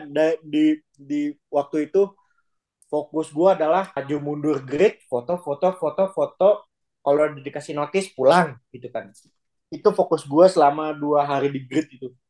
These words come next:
Sama ini minggu, minggu juga kocak gaming sih pas, enggak, enggak kocak gaming sih, kayak pokoknya pas formulir Sabtu itu udah beres mau disubmit, form-,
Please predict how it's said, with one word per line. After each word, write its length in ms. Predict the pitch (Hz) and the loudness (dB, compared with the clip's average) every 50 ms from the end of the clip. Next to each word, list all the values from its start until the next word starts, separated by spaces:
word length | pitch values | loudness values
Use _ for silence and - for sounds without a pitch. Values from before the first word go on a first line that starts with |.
| _ _ 139 | _ _ -6
Sama 320 | 143 147 147 147 143 143 147 | -4 -2 -2 0 -2 -2 -2
ini 180 | 160 180 202 208 | 0 0 0 0
minggu, 300 | 196 175 165 165 180 202 | 0 -2 -2 -2 -2 -2
minggu 240 | 190 180 165 165 190 202 | -2 -2 -2 -2 -2 -2
juga 180 | 175 170 135 139 - | -2 -2 -2 -2 -4
kocak 260 | 135 123 - 131 - | -4 -6 -6 -6 -4
gaming 320 | - 127 139 170 196 202 185 | -2 -2 -2 0 -2 -4 -4
sih 160 | 180 202 196 | -6 -6 0
pas, 300 | - 160 147 - - - | 0 0 0 0 -4 -10
enggak, 380 | - 127 120 110 107 95 - _ | -8 -4 0 0 0 0 -2 _
enggak 160 | 110 120 120 117 - | 2 2 2 4 2
kocak 240 | 131 - - 131 - | 0 0 0 -2 0
gaming 240 | 123 143 160 175 175 | 0 0 0 0 0
sih, 140 | 165 175 - | 0 2 4
kayak 260 | 143 135 131 - - _ _ _ _ _ _ - | 6 4 4 2 -2 _ _ _ _ _ _ -4
pokoknya 560 | 143 143 - 143 143 156 202 226 233 - - | -4 -2 0 -2 -2 0 0 0 -2 -2 0
pas 560 | - 160 147 143 139 139 135 135 131 - - | 0 0 2 2 0 -2 -4 -6 -8 -8 -10
formulir 480 | - 143 131 139 131 139 139 139 139 139 | -6 -4 -4 -4 -4 -6 -8 -8 -8 -10
Sabtu 240 | - 135 - - - | -12 -12 -12 -10 -10
itu 320 | 127 123 127 - 127 127 | -10 -10 -8 -6 -6 -4
udah 320 | 123 127 120 120 117 120 - | -2 -2 -2 -2 -4 -6 -6
beres 320 | 113 117 117 156 190 - | -4 -2 0 0 0 0
mau 80 | 180 143 | -2 -4
disubmit, 480 | 127 123 - 110 - - 160 214 - - _ _ _ _ _ _ - | -4 -2 -4 -4 -4 -4 -4 -6 -6 -6 _ _ _ _ _ _ 0
form-, 240 | - 147 151 147 | 2 4 4 4